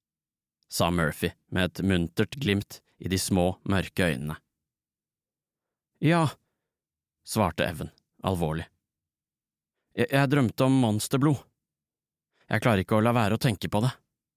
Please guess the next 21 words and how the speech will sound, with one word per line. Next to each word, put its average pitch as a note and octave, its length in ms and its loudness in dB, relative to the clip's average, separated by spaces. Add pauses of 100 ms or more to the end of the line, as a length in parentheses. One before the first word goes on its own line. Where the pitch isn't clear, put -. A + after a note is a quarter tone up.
(1400)
Evan G2 340 2 (360)
hadde G2 240 0
både G2 240 2
drømt G2+ 480 0
og G#2+ 140 0
dagdrømt F#2 640 0
om F2+ 140 0
den F2 180 0 (140)
grønne, F#2+ 420 0 (160)
klissete - 560 -2
massen, A2 380 -2 (500)
helt G#2+ 320 0
siden G2+ 240 2
den G2 240 0
skremmende F#2 480 0
opplevelsen F2 640 -2 (100)
sist - 460 -6
sommer. E2+ 340 -2 (1160)
«Men A2 280 0
Evan F#2+ 400 0
da», D2+ 220 0